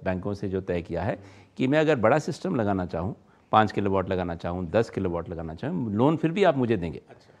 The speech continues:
Speaker 1: तो उस लोन का भी प्रावधान किया गया है, लेकिन उसका ब्याज थोड़ा डिफरेंट होगा,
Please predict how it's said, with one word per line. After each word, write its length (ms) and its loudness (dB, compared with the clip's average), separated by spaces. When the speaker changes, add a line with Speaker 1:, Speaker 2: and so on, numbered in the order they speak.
Speaker 1:
तो 220 -4
उस 220 2
लोन 220 4
का 120 6
भी 120 0
प्रावधान 440 2
किया 200 -4
गया 200 -6
है, 200 -6
लेकिन 220 2
उसका 220 4
ब्याज 440 8
थोड़ा 140 4
डिफरेंट 360 -4
होगा, 220 -4